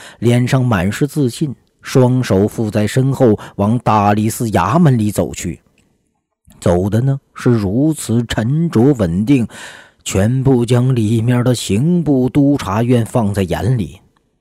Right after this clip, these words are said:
走得潇洒，大街对面看热闹的京都百姓是齐声喝彩，都盼望着监察院能把那些贪官污吏全部看到。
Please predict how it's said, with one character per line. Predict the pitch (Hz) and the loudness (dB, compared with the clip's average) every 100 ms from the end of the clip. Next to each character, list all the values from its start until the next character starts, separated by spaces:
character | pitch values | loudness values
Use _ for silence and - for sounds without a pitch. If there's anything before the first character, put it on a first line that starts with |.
| _ | _
走 | - 98 107 | -2 0 2
得 | 120 | 0
潇 | 117 107 92 | -2 -2 -2
洒， | 90 80 80 - - - - - | -4 -10 -12 -20 -20 -20 -10 -6
大 | 87 82 90 | -4 -6 -8
街 | 101 101 | -2 -2
对 | 107 107 98 | 0 0 2
面 | 107 98 | 0 -2
看 | - 110 101 | -4 -4 -2
热 | 127 123 104 | 0 0 0
闹 | 104 | 0
的 | |
京 | 113 185 170 | -2 -2 0
都 | 165 160 | -2 -2
百 | 85 113 | -4 -4
姓 | 156 139 | -4 -4
是 | 160 151 | -6 -6
齐 | - 226 311 | -6 -6 -2
声 | 196 185 | 0 0
喝 | 139 123 92 | 0 -4 -4
彩， | - 85 101 - - | -6 -8 -10 -14 -10
都 | - 107 | -2 -2
盼 | 110 110 101 98 | -2 -4 -2 0
望 | 104 101 | 0 0
着 | 107 - - | -2 -6 -4
监 | 110 107 107 | 0 0 0
察 | - 92 98 | -2 -4 -2
院 | 107 98 | 0 0
能 | 98 117 | 0 -2
把 | 95 92 | -4 -4
那 | 104 107 | -2 -2
些 | 101 139 | -2 -2
贪 | - 156 139 143 | -2 -2 -2 0
官 | 147 165 | 2 2
污 | 175 180 | 2 2
吏 | 180 127 | 2 -2
全 | - - - 240 | -8 -2 0 0
部 | 233 | 0
看 | - 110 110 | -2 -2 -2
到。 | 73 - | -4 -6